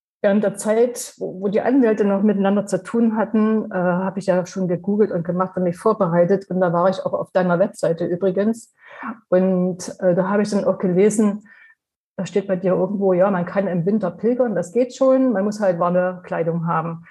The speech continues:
Und dann dachte ich mir, ja, dann traue ich mir das auch zu. Also warme Kleidung ist nicht das Problem. Ich treibe ja auch sonst Wintersport, gehe Skifahren, gehe im Winter wandern. Warum soll da auch Pilgern nicht funktionieren? Und meine einzige Sorge war,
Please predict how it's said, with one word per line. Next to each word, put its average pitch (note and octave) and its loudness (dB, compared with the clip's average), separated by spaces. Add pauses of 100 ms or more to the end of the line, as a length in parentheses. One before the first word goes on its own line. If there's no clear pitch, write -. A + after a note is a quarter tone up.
(220)
Und F#3 0
dann F#3 4
dachte F#3 0
ich E3+ -2
mir, F3+ 4
ja, F#3 2 (720)
dann E3+ -2
traue E3+ 0
ich E3+ -2
mir G3 -2
das F#3+ 2
auch G3 -6
zu. A3+ 2
Also F3 2
warme F3 2
Kleidung G3 -2
ist - -10
nicht E3+ -6
das E3 -4
Problem. F#3 0 (520)
Ich - -4
treibe F#3+ 0
ja F3+ 2
auch E3+ -2
sonst G3+ 0
Wintersport, A#3 0
gehe F3 -2
Skifahren, A#3 0
gehe F3+ 2
im F3+ -2
Winter G3+ -2
wandern. B3+ 2 (420)
Warum F3+ -2
soll F#3 0
da F#3+ 2
auch - -4
Pilgern F#3+ -4
nicht B3 -2
funktionieren? C#4+ -2 (480)
Und G#3+ 0
meine F3+ -2
einzige G#3+ -2
Sorge G#3 0
war, G3 2